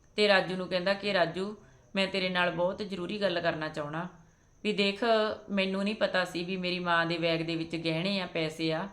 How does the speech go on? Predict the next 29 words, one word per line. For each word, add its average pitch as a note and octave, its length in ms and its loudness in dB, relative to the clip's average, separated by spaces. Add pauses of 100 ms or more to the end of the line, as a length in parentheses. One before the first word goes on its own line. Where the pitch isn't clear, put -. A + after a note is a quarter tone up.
(420)
ਵੀ A3+ 100 2
ਮੈਂ G#3+ 300 6
ਨਾ B3 380 2 (420)
ਤੇਰੀ A3 340 4
ਇਮਾਨਦਾਰੀ G3 760 4
ਦਾ F3+ 120 4
ਕਾਇਲ F3 360 2
ਹੋ E3+ 200 -4
ਗਿਆ। D#3 240 -6 (640)
ਵੀ G3+ 80 -2
ਦੇਖ, G3+ 260 0 (340)
ਮੇਰੀ G3 260 0
ਮਾਂ F#3 220 2
ਦੀ F#3 100 -2
ਮੌਤ F3 300 -2
ਹੋ F3 180 -4
ਗਈ D#3+ 140 -4
ਸੀ, D#3+ 360 -6 (420)
ਤੂੰ A3 200 0
ਮੇਰੀ G#3 200 2
ਮਾਂ F#3 260 2
ਨੂੰ F3+ 240 -4
ਰਿਕਸ਼ੇ F#3 380 -4
ਦੇ F#3 100 -2
ਵਿੱਚੋਂ F3 300 -6
ਕਿਤੇ F#3+ 320 -4
ਵੀ G#3 100 -4
ਉਤਾਰ F3+ 340 4
ਕੇ F3+ 380 -4